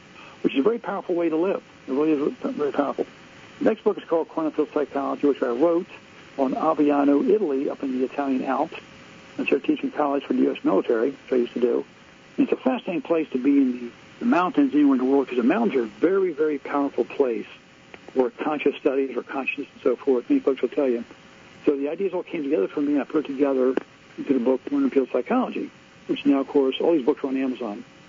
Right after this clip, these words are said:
You can get them there. And this led to our getting into films,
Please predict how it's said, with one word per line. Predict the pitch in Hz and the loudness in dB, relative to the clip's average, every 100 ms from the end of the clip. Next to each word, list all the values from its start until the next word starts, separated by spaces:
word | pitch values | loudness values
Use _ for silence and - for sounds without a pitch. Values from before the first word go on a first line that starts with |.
| - | -6
You | 131 | -2
can | |
get | 135 | 0
them | 131 123 | 0 -2
there. | 113 - - - - - - - - - | -2 -6 -10 -20 -20 -8 -8 -10 -8 0
And | 131 | 2
this | 202 - | 2 0
led | 185 180 - | 0 0 0
to | 160 151 139 139 - - - - - - | 2 4 2 0 -6 -20 -20 -20 -10 0
our | 147 | 0
getting | 139 156 | 2 2
into | 131 | 2
films, | - 269 233 190 | 2 0 0 -8